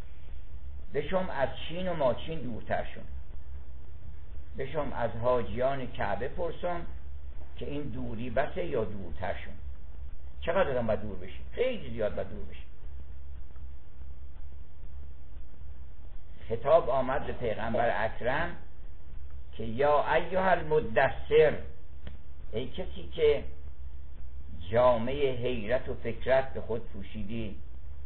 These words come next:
ای کسی که جامه بر قامت انسان کامل، انسان پاک و شریف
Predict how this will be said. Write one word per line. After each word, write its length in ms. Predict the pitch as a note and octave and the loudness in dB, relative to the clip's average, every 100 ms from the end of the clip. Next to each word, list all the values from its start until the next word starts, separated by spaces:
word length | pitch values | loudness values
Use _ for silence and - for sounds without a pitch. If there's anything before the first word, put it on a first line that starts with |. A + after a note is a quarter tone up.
| - - - - | -2 -2 -2 -2
ای 120 | A#2 A2 | -2 -2
کسی 360 | E3 - - - | -2 -2 -2 -2
که 160 | C#3 | -2
جامه 800 | G2 A2+ B2+ B2 A#2+ C#3+ D3 C#3 - - - - | 0 2 2 2 0 0 0 0 -2 -2 -2 0
بر 180 | - A#2 | 0 0
قامت 560 | - B2 A#2+ A2+ C3+ - | 4 6 8 6 0 0
انسان 760 | - A#2+ A2+ G#2+ B2 C3+ C3+ | 2 2 0 0 0 0 -2
کامل، 600 | C3 C3 B2 A#2+ D3 D#3 D3+ - - - - - - - - | -2 0 0 2 4 4 2 -2 -2 -2 -2 -2 -2 0 0
انسان 520 | A#2 A2 B2 B2+ C3 | 0 0 0 0 -2
پاک 460 | C3 - C#3+ D#3+ B2+ - | -2 4 8 8 6 2
و 100 | A2+ - | 0 0
شریف 380 | A2 A#2 D#3+ | 0 0 0